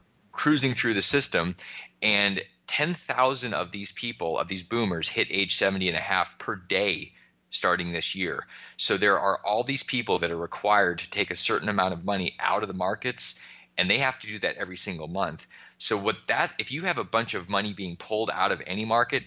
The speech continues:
there's only one way for that market to go, and that is down. This is just math. It's not speculation.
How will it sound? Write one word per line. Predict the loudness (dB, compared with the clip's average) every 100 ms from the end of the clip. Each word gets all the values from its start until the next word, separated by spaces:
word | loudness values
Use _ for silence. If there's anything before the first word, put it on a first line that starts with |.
| -4
there's | 0
only | 2 0
one | 0 2 2
way | 0 0
for | 2
that | 2
market | 2 -2 -4 -8
to |
go, | -2 0 0 -4 -4
and | 0
that | 0
is | 0
down. | 0 2 2 0 -6 -12 -16 -18 -2
This | 2 4 4
is | 2
just | 2 2 0 0
math. | 0 0 -4 -8 -8 0
It's | 2 4
not | 2 2
speculation. | 2 0 -2 -2 0 0 -2 -4